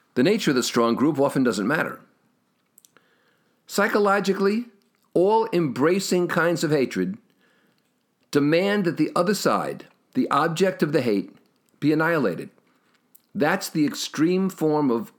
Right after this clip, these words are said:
all-embracing hatred. Hence you hear radical Islamists say that Israel must be annihilated. The Ku Klux Klan lynched black people with impunity.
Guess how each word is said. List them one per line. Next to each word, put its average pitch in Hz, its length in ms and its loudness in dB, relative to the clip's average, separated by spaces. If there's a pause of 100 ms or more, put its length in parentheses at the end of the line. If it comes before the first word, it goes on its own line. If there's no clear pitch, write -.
(120)
all-embracing 139 800 0
hatred. 107 380 -4 (760)
Hence 196 340 0
you 170 140 0
hear 120 540 0 (460)
radical 151 500 0
Islamists 120 560 0
say 117 280 0
that 123 240 -2
Israel 143 460 0
must 131 420 -2
be 127 140 2
annihilated. 165 580 0 (1160)
The 113 80 -2
Ku 190 240 0
Klux 165 360 -2
Klan 175 580 0
lynched 180 380 -2
black 165 340 -2
people 170 360 0
with 175 160 0
impunity. 180 600 -2